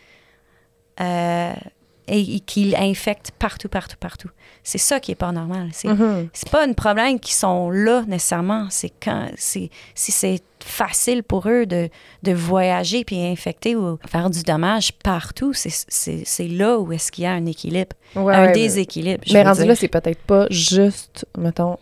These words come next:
Speaker 2: une, une question d'écologie du sol, mais d'écologie tout court, en fait,
Speaker 1: C'est écologie
Speaker 2: de
Speaker 1: tout court. Puis
Speaker 2: c'est
Speaker 1: c'est
Speaker 2: ça.
Speaker 1: ça, l'écologie des sols, c'est, c'est juste une suite de l'écologie tout court.
Speaker 2: Mhm.
Speaker 1: C'est que
Speaker 2: C'est ça.
Speaker 1: dans nos cours d'écologie,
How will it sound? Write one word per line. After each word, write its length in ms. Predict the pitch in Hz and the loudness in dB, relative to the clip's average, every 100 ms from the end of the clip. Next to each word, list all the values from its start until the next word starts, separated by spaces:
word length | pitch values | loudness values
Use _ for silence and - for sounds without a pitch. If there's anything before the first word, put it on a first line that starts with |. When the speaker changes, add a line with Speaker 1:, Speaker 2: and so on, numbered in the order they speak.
| 165 | -4
Speaker 2:
une, 460 | 165 160 156 151 - | -2 0 0 -2 -2
une 160 | 165 | -4
question 460 | 160 165 - 175 175 | -4 -6 -2 -2 0
d'écologie 480 | 165 170 156 147 156 | -2 0 0 0 -4
du 120 | 156 | -10
sol, 420 | - - 214 208 | -2 6 8 8
mais 80 | 151 | 4
d'écologie 420 | 151 151 143 143 | 2 2 2 2
tout 140 | - 160 - | -2 -6 0
court, 360 | - 190 160 156 | 4 6 4 -2
en 120 | 160 | -4
fait, 160 | - 170 | 0 2
Speaker 1:
C'est 140 | 160 | 2
écologie 480 | 196 185 277 285 311 | 0 2 0 0 -2
Speaker 2:
de 60 | - | -4
Speaker 1:
tout 80 | |
court. 360 | - - 262 190 | -2 2 2 2
Puis 140 | - | 0
Speaker 2:
c'est 180 | 190 - | 2 4
Speaker 1:
c'est 60 | 185 | 4
Speaker 2:
ça. 180 | - 320 | 2 -2
Speaker 1:
ça, 60 | - | 0
l'écologie 640 | 220 226 220 208 208 294 | 0 0 0 0 2 2
des 160 | 330 208 | 2 0
sols, 220 | - - 381 339 - - - - | 0 0 0 -2 -6 -18 -18 -4
c'est, 240 | - - | -2 0
c'est 240 | - - 220 | 0 2 2
juste 320 | 202 370 - | 2 0 2
une 120 | 233 | 2
suite 540 | 190 - - 302 - - - - | 2 0 0 -2 -4 -16 -20 -10
de 100 | 190 208 | -2 2
l'écologie 800 | 208 226 233 202 196 190 247 - _ | 2 2 0 2 2 2 0 -2 _
tout 120 | - | -2
court. 480 | 196 233 226 190 - - - | 0 2 0 -2 -14 -20 -6
Speaker 2:
Mhm. 220 | 202 226 | 2 4
Speaker 1:
C'est 180 | 220 233 | 4 2
que 300 | - 226 220 - - | 2 0 0 -4 -6
Speaker 2:
C'est 100 | 185 | -2
ça. 160 | 196 | 0
Speaker 1:
dans 220 | 202 226 | 2 2
nos 140 | 302 226 | 2 0
cours 520 | - 294 320 302 - | 2 4 6 4 0
d'écologie, 800 | - 185 220 220 185 185 185 254 | -4 -2 0 0 0 0 0 -4